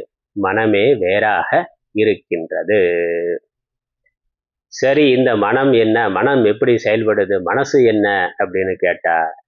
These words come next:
இம்மனம் தான் சங்கற்பம் என்பதாகும். சங்கல்பம் தான் மனதினுடைய தன்மை. சங்கல்ப விகல்பாத்மகம் மனகன்னு தத்துவபோதத்துல லட்சியம்,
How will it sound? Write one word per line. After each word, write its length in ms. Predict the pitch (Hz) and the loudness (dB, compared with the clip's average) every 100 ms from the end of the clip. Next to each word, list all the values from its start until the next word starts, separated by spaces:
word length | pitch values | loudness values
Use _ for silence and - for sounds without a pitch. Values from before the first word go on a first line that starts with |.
| - | -2
இம்மனம் 560 | 113 117 90 98 113 117 | 0 2 0 0 0 -2
தான் 300 | 87 90 143 349 _ _ - | -2 0 0 -2 _ _ -6
சங்கற்பம் 800 | 202 202 262 151 131 - 104 151 - | 0 0 2 0 -2 -2 -2 0 -2
என்பதாகும். 840 | 104 101 90 85 80 80 - 87 - | -4 -2 -4 -4 -6 -8 -8 -8 -10
சங்கல்பம் 720 | - 131 131 135 110 - 90 82 | -4 0 2 0 -2 -4 -4 -2
தான் 240 | 98 156 - - - - | -2 -2 -6 -18 -20 -6
மனதினுடைய 720 | 110 113 113 101 95 85 85 147 - _ _ - | -2 0 0 0 0 -2 -2 -2 -4 _ _ -4
தன்மை. 380 | 95 87 92 92 - | -2 -2 -2 -4 -2
சங்கல்ப 600 | 113 104 104 98 - 110 | -2 0 -2 -2 0 -2
விகல்பாத்மகம் 1040 | 92 101 98 - 95 87 85 87 110 170 - _ _ | -2 -4 -4 -2 -2 -2 -4 -2 -2 -2 -6 _ _
மனகன்னு 720 | 110 104 101 - 90 90 120 113 - - | -4 -2 -2 -2 0 0 0 -2 -6 -6
தத்துவபோதத்துல 760 | 107 - 104 92 92 87 113 | -4 0 0 0 -2 -2 -2
லட்சியம், 420 | 101 87 - 92 | -2 -2 -2 -2